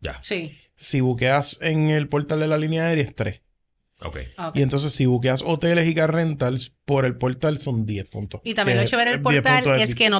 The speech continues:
Speaker 2: estás casado a pagarlo con cash. Puedes hacer
Speaker 3: Claro.
Speaker 2: una combinación de
Speaker 3: Cash and points.
Speaker 2: tengo tantos puntos, quiero pagar esto en cash y pues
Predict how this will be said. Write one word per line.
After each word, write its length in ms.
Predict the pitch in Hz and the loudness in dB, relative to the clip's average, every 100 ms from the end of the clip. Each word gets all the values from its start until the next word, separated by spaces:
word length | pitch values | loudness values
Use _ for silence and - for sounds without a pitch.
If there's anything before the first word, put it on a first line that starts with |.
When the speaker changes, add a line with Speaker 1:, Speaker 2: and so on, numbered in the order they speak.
| 190 | 0
Speaker 2:
estás 260 | 220 214 | -2 -2
casado 640 | - 214 - 214 214 202 180 | -2 0 2 2 4 0 -2
a 160 | 180 175 | -2 -2
pagarlo 420 | 160 156 165 180 | 0 0 -2 -2
con 180 | 185 185 | -2 -2
cash. 320 | 208 196 - - | 0 0 -2 -6
Puedes 200 | 190 175 | -2 0
hacer 140 | 220 | 2
Speaker 3:
Claro. 120 | 214 | 0
Speaker 2:
una 20 | 214 | 0
combinación 760 | 208 214 214 208 240 220 214 | -2 0 0 0 0 0 2
de 100 | 185 | 2
Speaker 3:
Cash 140 | 165 131 | 2 0
and 180 | 131 | -2
points. 220 | 120 117 104 | -2 -2 2
Speaker 2:
tengo 340 | 233 247 247 | 2 4 0
tantos 440 | 240 226 233 254 262 | 2 0 0 -2 -2
puntos, 640 | - 294 285 247 233 - - - | -2 -2 0 -2 -4 -6 -12 -14
quiero 280 | 196 202 214 | -2 0 2
pagar 180 | 233 240 | 2 0
esto 100 | 240 | -2
en 100 | 254 | -6
cash 300 | 262 269 269 | -4 -2 -2
y 40 | 202 | -2
pues 200 | 196 | -4